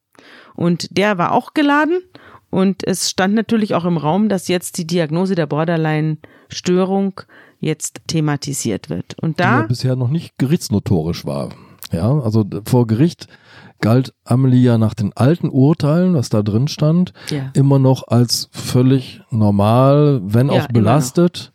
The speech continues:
Speaker 1: Ja.
Speaker 2: Ja.
Speaker 1: Ja.
Speaker 2: Explizit, ich erinnere nochmal daran, kein Borderline.
Speaker 1: Nein. Und am vierundzwanzigsten Februar zweitausendvier wurde die neue Hauptverhandlung anberaumt in Oldenburg.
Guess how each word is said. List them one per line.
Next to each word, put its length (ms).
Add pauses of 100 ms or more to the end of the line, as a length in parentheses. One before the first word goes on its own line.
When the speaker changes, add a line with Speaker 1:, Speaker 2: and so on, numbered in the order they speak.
(120)
Speaker 1:
Ja. 220 (220)
Speaker 2:
Ja. 220 (340)
Speaker 1:
Ja. 260 (140)
Speaker 2:
Explizit, 580
ich 100
erinnere 300
nochmal 240
daran, 380 (120)
kein 320
Borderline. 400 (220)
Speaker 1:
Nein. 320 (460)
Und 420
am 140
vierundzwanzigsten 1160
Februar 680
zweitausendvier 1000 (480)
wurde 220
die 120
neue 300
Hauptverhandlung 640
anberaumt 1000
in 160
Oldenburg. 760